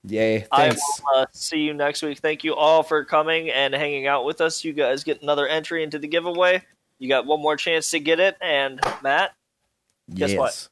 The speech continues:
Speaker 1: What? It's dab time.
Speaker 2: It's fucking dab time.
Speaker 1: Hell yeah.
Speaker 2: Goddamn
Speaker 1: Check
Speaker 2: right.
Speaker 1: us out online, hotboxpodcast dot com, hotbox dot earth. That's the website. You can check it out there. All the details and everything, the information for the giveaway,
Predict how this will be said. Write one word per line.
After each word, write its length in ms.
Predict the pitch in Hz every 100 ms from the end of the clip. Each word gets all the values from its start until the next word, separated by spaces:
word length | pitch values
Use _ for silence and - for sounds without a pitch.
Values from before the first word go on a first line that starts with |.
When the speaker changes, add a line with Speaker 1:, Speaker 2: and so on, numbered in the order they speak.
| -
Speaker 1:
What? 280 | 104 92 - _ _ _ _ _ _ _ _ -
It's 100 | -
dab 260 | 87 82
time. 160 | - 78
Speaker 2:
It's 180 | 117 -
fucking 180 | 127 - _ _
dab 240 | - 110 -
time. 240 | - 95 - - -
Speaker 1:
Hell 220 | 110 110
yeah. 160 | 101
Speaker 2:
Goddamn 160 | 107 -
Speaker 1:
Check 180 | - 120
Speaker 2:
right. 40 |
Speaker 1:
us 140 | 117 131
out 120 | 117
online, 340 | 117 110 107
hotboxpodcast 1120 | 113 123 117 113 - 110 104 117 104 - -
dot 260 | 107 104 -
com, 340 | - 120 120
hotbox 480 | 107 101 90 104 -
dot 220 | 104 92 98
earth. 200 | 98 -
That's 220 | 92 -
the 80 | 95
website. 480 | 95 90 - 92 87
You 60 |
can 120 | 87
check 220 | 85 104 95
it 40 |
out 180 | 95 85
there. 180 | 98 92
All 180 | 92 101
the 220 | 95 95 90
details 520 | 101 101 110 101 95
and 100 | 101
everything, 540 | 98 95 107 101 98
the 120 | 87
information 540 | 92 87 95 92 87 92
for 120 | 95
the 100 | 92
giveaway, 480 | 92 123 117 117